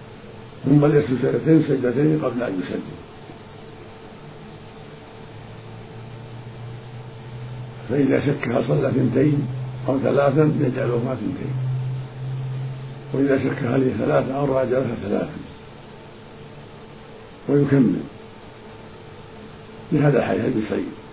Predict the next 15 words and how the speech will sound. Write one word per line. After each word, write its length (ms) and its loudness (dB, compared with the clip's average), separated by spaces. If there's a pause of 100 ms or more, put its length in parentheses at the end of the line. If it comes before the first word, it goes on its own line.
(2000)
"إذا 240 2
شك 140 0
أحد 200 4
من 220 0
صلاته 260 2 (100)
فليبني 360 4
على 180 2
ما 100 4
استيقن، 480 -2 (1700)
ثم 260 12
يسجد 640 4
سجدتين 540 0
قبل 180 2
أن 220 2
يسلم". 340 0